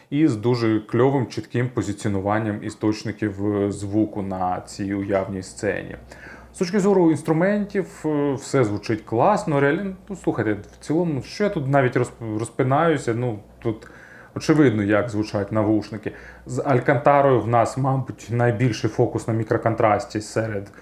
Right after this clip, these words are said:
всіх навушників Мезе, але насправді, от ще раз переконуюсь, що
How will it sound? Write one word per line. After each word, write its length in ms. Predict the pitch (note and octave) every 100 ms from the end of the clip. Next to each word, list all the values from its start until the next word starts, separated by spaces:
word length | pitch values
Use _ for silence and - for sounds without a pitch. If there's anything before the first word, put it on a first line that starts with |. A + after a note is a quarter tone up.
| - - -
всіх 340 | - C3+ -
навушників 600 | A2+ A2 A2 - G#2+ A2+ -
Мезе, 460 | E3+ B3 A#3+ A3+ D3
але 280 | - F3
насправді, 800 | G3 B2 - C#3+ C#3+ B2+ B2 A#2 A2
от 200 | G#2 -
ще 260 | - - A#2
раз 140 | A2+
переконуюсь, 600 | - A2+ G#2+ A#3+ B3 G#3 E3+
що 300 | - C3+